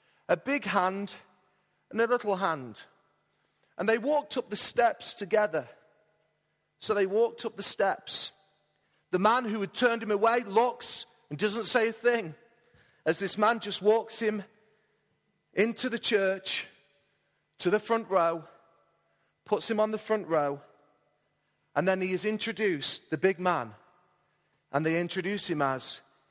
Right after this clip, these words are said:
D L Moody. What I'm saying to you is this.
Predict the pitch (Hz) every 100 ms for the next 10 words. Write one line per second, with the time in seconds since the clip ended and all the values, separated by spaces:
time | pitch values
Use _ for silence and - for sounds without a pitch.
0 | _ _ 175 165 170 165 147 _ _ _
1 | _ _ 151 156 139 135 110 - _ _
2 | _ _ _ _ _ 135 160 165 143 120
3 | - - _ _ _ _ _ _ _ _
4 | _ _ _ _ _ _ _ _ _ _
5 | _ _ _ _ _ _ _ _ _ _
6 | _ _ _ _ _ _ _ _ _ _
7 | _ - 202 269 262 - 269 277 - 214
8 | 165 - 160 143 147 180 117 - - -